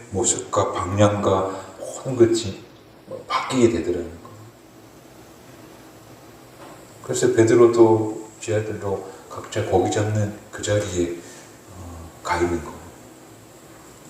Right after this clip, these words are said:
그래서 그걸 아시는 예수님께서는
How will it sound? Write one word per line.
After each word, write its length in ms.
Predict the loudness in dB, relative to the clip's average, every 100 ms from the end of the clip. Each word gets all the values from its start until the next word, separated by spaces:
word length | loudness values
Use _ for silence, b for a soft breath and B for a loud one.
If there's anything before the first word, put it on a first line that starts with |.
| -20 -20 -20 -20 -20 -20 -20 -20 -20 -20 -20 -20 -20 -20 -20 -20 -20 -20 -20 -20 -20 -20 -20 -4
그래서 360 | 6 8 8 6
그걸 280 | 8 10 10
아시는 480 | 10 6 2 2
예수님께서는 1160 | 2 0 0 -2 -4 -8 -8 -10 -8 -8 -8 -10